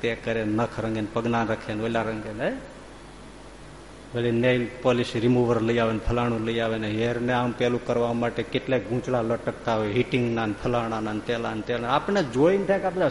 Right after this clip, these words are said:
સર્પના ગૂંચળા રાખ્યા શકશું. આવું બધું કરે જ છે. હમ? એક બેન છે ને,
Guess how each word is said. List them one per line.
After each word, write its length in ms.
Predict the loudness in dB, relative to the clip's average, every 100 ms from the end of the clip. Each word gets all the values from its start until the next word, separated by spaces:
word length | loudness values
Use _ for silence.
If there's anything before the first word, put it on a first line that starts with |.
| 2
સર્પના 420 | 0 0 -2 -2
ગૂંચળા 480 | 2 2 2 2 2
રાખ્યા 320 | 2 0 0
શકશું. 380 | 0 -4 -4 -10 -10 -12 -12 -12 -12 -12 -12 -12 -12 -14 -14 -16 -16 -16 -18 -18 -16 -4 8
આવું 180 | 10 10
બધું 220 | 8 10
કરે 180 | 10 10
જ 40 |
છે. 520 | 6 -4 -6 -10 -12 -14 -16 -16 -16 -16 -16 -16 -16 -18 -18 2
હમ? 280 | 4 6 4 2 -10 -14 -16 -16 -18 -18 -16 -16 -16 -16 -16 -16 -14 -14 2
એક 200 | 6 8
બેન 200 | 8 8
છે 160 | 8 4
ને, 180 | 4